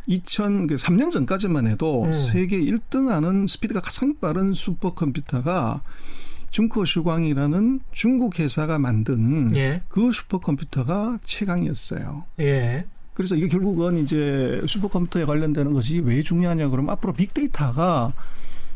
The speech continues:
Speaker 1: 나오게 되면
Speaker 2: 음.
Speaker 1: 이걸 순식간에 처리를 해야 됩니다.
Speaker 2: 그렇죠.
Speaker 1: 그래서 슈퍼컴퓨터가 없으면 예를 들어 자율주행 자동차를 끌고 가다가
Speaker 2: 음.
Speaker 1: 자율주행 차는 브레이크를 밟아야 되는 시점이 영점오 초 만에 밟아야 되는데
Speaker 2: 그렇죠.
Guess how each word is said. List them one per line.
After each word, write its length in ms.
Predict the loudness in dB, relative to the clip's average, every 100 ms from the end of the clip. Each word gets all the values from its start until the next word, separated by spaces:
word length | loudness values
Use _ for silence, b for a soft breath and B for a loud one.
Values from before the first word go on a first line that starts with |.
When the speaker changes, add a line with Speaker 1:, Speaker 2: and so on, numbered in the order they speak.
| B
Speaker 1:
나오게 360 | 2 2 2 2
되면 360 | 2 2 2
Speaker 2:
음. 340 | 2 2 2 2
Speaker 1:
이걸 240 | 2 2 2
순식간에 640 | 2 0 0 0 0 0
처리를 460 | -2 0 0 0 0
해야 160 | 0
됩니다. 440 | 0 0 0 0 0
Speaker 2:
그렇죠. 500 | 0 0 0 0 0 0
Speaker 1:
그래서 180 | 0 0
슈퍼컴퓨터가 680 | -2 -2 -2 -2 -2 -2
없으면 400 | 0 0 0 2
예를 120 | 2 0
들어 100 | 0
자율주행 580 | 0 2 2 2 2
자동차를 580 | 2 0 0 0 0 0
끌고 240 | 0 -2 0
가다가 560 | 0 2 2 2 0 2
Speaker 2:
음. 40 |
Speaker 1:
자율주행 340 | 2 4 2
차는 200 | 2 0
브레이크를 360 | 0 0 0 -2
밟아야 280 | 0 0 0
되는 180 | 0 -2
시점이 600 | -4 -2 0 0 2 0
영점오 440 | 0 0 0 0
초 140 | 0
만에 200 | 0 0
밟아야 320 | 0 0 0 0
되는데 520 | 0 0 0 0 0
Speaker 2:
그렇죠. 420 | 0 0 -2